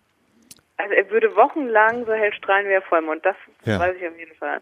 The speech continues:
Speaker 2: Also ich glaub,
Speaker 1: Und
Speaker 2: da
Speaker 1: ich schätze,
Speaker 2: würden
Speaker 1: das wäre ziemlich geil.
Speaker 2: Ja, ja, geil wäre das bestimmt, aber diese ganzen Esoteriker und so, die jetzt schon nach dem Mond irgendwie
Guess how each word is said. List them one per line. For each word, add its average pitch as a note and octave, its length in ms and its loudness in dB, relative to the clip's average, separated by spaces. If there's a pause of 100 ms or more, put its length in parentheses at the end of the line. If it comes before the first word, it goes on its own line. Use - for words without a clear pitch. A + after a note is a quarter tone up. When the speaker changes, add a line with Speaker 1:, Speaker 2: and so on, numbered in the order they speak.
Speaker 2:
Also G#2 220 -2
ich - 80 -2
glaub, B2 160 2
Speaker 1:
Und - 80 -4
Speaker 2:
da B2+ 40 6
Speaker 1:
ich A2 60 0
schätze, G#3+ 180 8
Speaker 2:
würden A3 140 6
Speaker 1:
das A2+ 80 -6
wäre F3+ 200 6
ziemlich G#3 260 -6
geil. F#3+ 340 0 (300)
Speaker 2:
Ja, A#2+ 220 -2
ja, C#3 220 4
geil B2 340 2
wäre F3+ 60 2
das E3+ 140 2
bestimmt, F3+ 360 0
aber B2 100 2
diese B2 180 -2
ganzen C#3+ 300 0
Esoteriker D3 680 2
und A2+ 120 0
so, G#2+ 180 2
die A#2 300 0 (280)
jetzt D#3 220 0
schon C3+ 200 2
nach B2 180 2
dem B2+ 320 2
Mond D#3 480 4
irgendwie C3+ 600 0